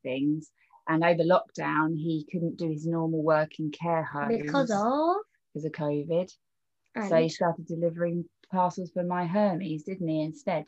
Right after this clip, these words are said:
Speaker 2: Mm.
Speaker 1: And Daddy bought a lot of things over lockdown, didn't he? Um,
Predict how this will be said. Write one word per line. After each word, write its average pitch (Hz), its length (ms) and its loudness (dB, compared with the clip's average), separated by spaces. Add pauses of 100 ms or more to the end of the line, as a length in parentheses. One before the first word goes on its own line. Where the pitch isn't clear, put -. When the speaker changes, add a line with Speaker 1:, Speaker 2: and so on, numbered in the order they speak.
(540)
Speaker 2:
Mm. 214 240 -6
Speaker 1:
And 160 180 0
Daddy 160 600 2 (240)
bought 160 180 4
a 160 40 4
lot 135 180 6
of 123 100 0
things 160 300 2
over 147 160 2
lockdown, 143 540 0
didn't 165 180 -2
he? 147 260 2 (1040)
Um, 151 500 0